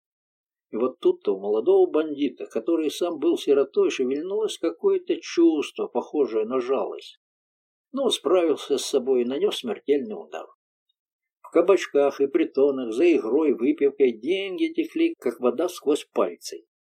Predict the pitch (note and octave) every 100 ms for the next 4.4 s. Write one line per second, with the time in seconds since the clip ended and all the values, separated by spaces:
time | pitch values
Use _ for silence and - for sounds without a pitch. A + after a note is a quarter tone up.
0 | _ _ _ _ _ - G#2+ - F#3 C4+
1 | B3+ F#3 D3+ G3 F3+ A2 C#3+ F3+ F3 -
2 | E3+ E3 F3+ - C#3+ D#3+ - E3+ D3+ D#3
3 | D3 D3+ D#3+ E3+ B2+ B2 C#3+ - G#2+ -
4 | A2 C3+ A2